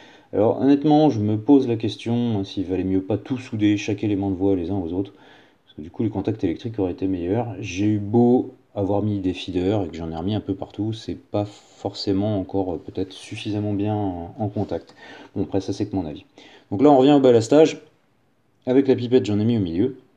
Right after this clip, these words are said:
comme vous avez pu voir. Et puis, ensuite, il faut aller en mettre à l'extérieur. Alors, placez-vous entre les traverses, déposez les gouttes doucement.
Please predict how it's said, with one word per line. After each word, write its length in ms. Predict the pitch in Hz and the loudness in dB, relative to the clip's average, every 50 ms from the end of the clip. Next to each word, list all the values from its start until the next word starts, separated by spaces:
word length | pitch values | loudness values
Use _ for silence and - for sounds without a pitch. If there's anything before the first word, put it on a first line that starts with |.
| _ _ _ _ _ _ _ _ _ _ _ _ _ _ - | _ _ _ _ _ _ _ _ _ _ _ _ _ _ -14
comme 140 | - 101 95 | -12 -8 -6
vous 60 | 85 | -6
avez 100 | 90 90 | -6 -6
pu 120 | - - 90 | -6 -4 0
voir. 300 | 90 107 135 135 - 117 | 2 2 2 2 2 0
Et 60 | 98 | -2
puis, 320 | 95 113 127 139 143 - - - - - - _ _ - | -2 0 0 0 0 -2 -6 -20 -20 -20 -20 _ _ -8
ensuite, 340 | 98 95 - 147 151 147 - | -8 -4 -2 -2 -2 -2 -4
il 40 | |
faut 160 | - - 110 101 | -6 -2 0 2
aller 120 | 101 110 | 2 2
en 80 | 113 117 | 2 2
mettre 220 | 139 143 143 123 | 2 2 2 0
à 20 | |
l'extérieur. 560 | 104 120 113 - - 123 117 113 110 104 92 92 | -2 -2 -2 -2 0 2 4 4 4 4 4 4
Alors, 300 | 98 101 101 101 - _ _ _ _ _ _ _ _ _ _ _ _ _ _ _ _ - | 4 4 2 0 -4 _ _ _ _ _ _ _ _ _ _ _ _ _ _ _ _ -6
placez-vous 480 | - 143 139 139 139 135 123 131 131 127 | -2 -2 0 2 2 2 2 2 2 2
entre 240 | 120 113 113 113 | 2 0 0 0
les 100 | 101 98 | 0 0
traverses, 480 | 98 - 98 113 143 147 - - - - _ _ _ _ _ - | 0 0 0 0 0 -2 -4 -10 -18 -20 _ _ _ _ _ -10
déposez 420 | 104 104 98 - 110 101 101 107 | -6 -6 -6 -2 -2 -2 0 2
les 120 | 101 101 | 2 2
gouttes 320 | 92 98 107 107 - - - _ _ _ - - | 0 0 -2 -4 -6 -16 -20 _ _ _ -12 -10
doucement. 500 | 95 98 110 110 - - 113 120 117 | -8 -6 -6 -6 -4 -4 -4 -4 -6